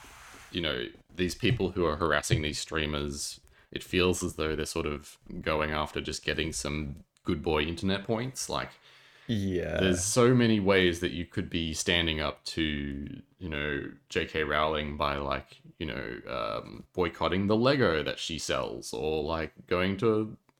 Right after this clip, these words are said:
Speaker 1: um, Universal, which she gets a cut of every ticket, and boycotting them, you know, like, there's all
Speaker 2: Yeah.
Speaker 1: these avenues by which you could be, like, saying that, you know, J K Rowling is a terrible person, and so I'm not,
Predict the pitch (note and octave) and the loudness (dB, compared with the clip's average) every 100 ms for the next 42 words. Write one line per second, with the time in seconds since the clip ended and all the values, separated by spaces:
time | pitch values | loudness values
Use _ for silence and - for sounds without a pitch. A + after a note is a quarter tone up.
0 | - G#2+ A2 A#2 B2+ B2+ D3+ - D2+ D2+ | -4 -2 2 2 4 4 2 0 -2 -2
1 | - - D#2+ D#2+ - - - D2 B1+ - | -2 -4 -2 -2 -4 -2 0 0 -2 -6
2 | - - - - E2+ F2 F2 F#2 A#2 B2 | -6 -8 -8 -8 -4 0 0 2 2 2
3 | C3+ C3 A#1+ C#2+ E2 F2+ C#2+ - _ - | 0 0 0 0 0 2 0 -4 _ -20
4 | _ _ - A#2+ E3+ A#2+ F2 F2 G2 F#2 | _ _ 0 4 6 6 6 4 4 4
5 | D#2+ D#2+ F#2 E2 D2+ C2+ - - E2+ F2 | 2 0 2 4 2 -2 -4 -4 -4 -4
6 | - A2+ F#2 E2 E2+ E2+ D2+ - - - | 2 2 2 2 2 2 0 -2 -10 -10
7 | - F2 D2+ D#2 D2+ D#2 - _ - - | 0 2 2 0 0 -2 -2 _ -20 -20
8 | - - - E2+ D2+ D2 C2+ D2+ D#2 D2 | -20 -20 -8 -2 0 -2 0 -2 0 0
9 | D2 D2+ D2+ D2+ - D2+ D2 C#2+ C#2+ C#2+ | 0 0 -2 -6 -2 -2 -2 -2 -2 -2
10 | D#2 D2 D2 - D#2 D2 D2 D2 | -4 -6 -4 0 0 2 0 -4